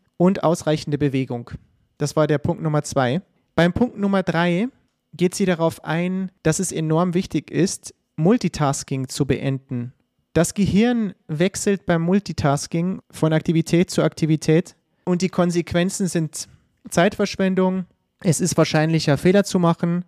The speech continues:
und man wird leichter gestresst. Sie empfiehlt daraufhin die Pomodoro-Technik,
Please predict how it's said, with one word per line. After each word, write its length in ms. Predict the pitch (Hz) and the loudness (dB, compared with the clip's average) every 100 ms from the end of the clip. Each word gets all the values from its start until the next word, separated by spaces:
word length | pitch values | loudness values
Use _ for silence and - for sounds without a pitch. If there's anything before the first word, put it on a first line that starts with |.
| - | 0
und 180 | 185 190 | 0 2
man 200 | 175 151 | 2 2
wird 180 | 170 | 2
leichter 300 | 151 139 - | 4 2 0
gestresst. 640 | 135 131 - 123 117 - - _ _ _ - | -2 -2 -2 -4 -6 -8 -18 _ _ _ -10
Sie 320 | 139 151 190 | -2 0 0
empfiehlt 800 | 175 - - 185 208 214 - - - _ _ - | 0 -2 0 2 2 0 -6 -14 -16 _ _ -2
daraufhin 520 | 151 156 165 175 165 | 0 2 0 -2 -4
die 80 | 160 | -2
Pomodoro-Technik, 1200 | 170 156 147 156 170 147 - 127 - 147 - - | -2 0 0 0 0 -4 -2 -4 -2 -2 -4 -8